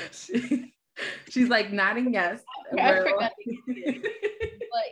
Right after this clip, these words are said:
Speaker 2: yeah, I feel like it's a part of the self-care and love,
Speaker 1: No.
Speaker 2: because once you learn how to build your, um, internal armor, you feel more powerful and you feel like you could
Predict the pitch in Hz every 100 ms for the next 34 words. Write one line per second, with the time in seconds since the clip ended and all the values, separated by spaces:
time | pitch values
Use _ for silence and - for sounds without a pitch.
0 | - 196 233 254 247 254 254 262 233 -
1 | 214 214 220 196 - 185 175 - _ 180
2 | 175 170 170 165 - _ _ - _ 180
3 | 180 170 165 151 175 - - 185 180 -
4 | _ - 175 165 165 165 160 156 156 165
5 | _ _ _ _ _ 220 214 - 233 208
6 | 196 190 208 220 240 240 240 220 202 208
7 | 226 196 196 175 180 180 180 175 170 -
8 | _ _ _ - 175 170 - 185 170 180
9 | 180 - 165 165 180 196 - _ _ _
10 | _ _ 196 202 - 214 196 185 180 165
11 | 180 175 156 _ _ 180 175 170 170 165
12 | 165 - 160 160 160 175 180 180 _ 180
13 | 170 165 170 _ _ _ _ _ _ _
14 | _ _ _ 180 190 208 196 190 - 196
15 | 175